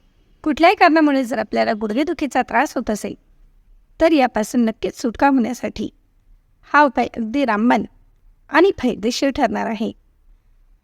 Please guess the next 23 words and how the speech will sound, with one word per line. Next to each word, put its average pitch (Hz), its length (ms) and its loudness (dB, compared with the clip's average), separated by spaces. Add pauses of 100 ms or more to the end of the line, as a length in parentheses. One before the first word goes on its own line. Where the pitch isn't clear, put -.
आणि 339 220 4
उपाय 320 320 0
जो 320 80 2
आहे 269 300 0
हा 302 180 -2
जुनाट 262 460 -4 (320)
आणि 311 160 0
प्रभावी 277 480 -2
आहे, 202 260 -2 (840)
यामुळे 320 360 2
कुठल्याही 262 380 -4
प्रकारे 254 340 -4
साईड 214 280 -4
इफेक्ट 269 280 -6
होणार 277 260 4
नाही, 277 240 0 (100)
तर 302 160 -2
फायदा 247 240 0
पूर्णपणे 226 540 -4
होणार 202 260 -4
आहे. 185 260 -8 (500)
तर 294 100 -6
यासाठी 311 600 -2